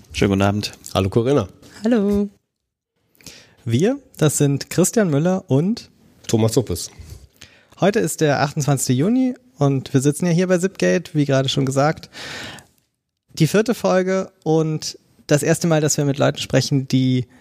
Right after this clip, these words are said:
Speaker 4: nicht in einer Agentur arbeiten, was natürlich den spannenden Unterschied macht,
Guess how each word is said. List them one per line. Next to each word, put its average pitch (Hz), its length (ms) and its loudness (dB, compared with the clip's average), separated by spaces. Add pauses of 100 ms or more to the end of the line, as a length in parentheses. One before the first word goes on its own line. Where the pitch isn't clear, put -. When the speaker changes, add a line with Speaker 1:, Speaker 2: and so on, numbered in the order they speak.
(560)
Speaker 4:
nicht 156 260 2
in 147 80 0
einer 131 200 0
Agentur 123 420 0
arbeiten, 190 600 2 (320)
was 147 180 2
natürlich 160 240 0
den 156 160 0
spannenden 165 340 2
Unterschied 190 380 0
macht, 160 280 0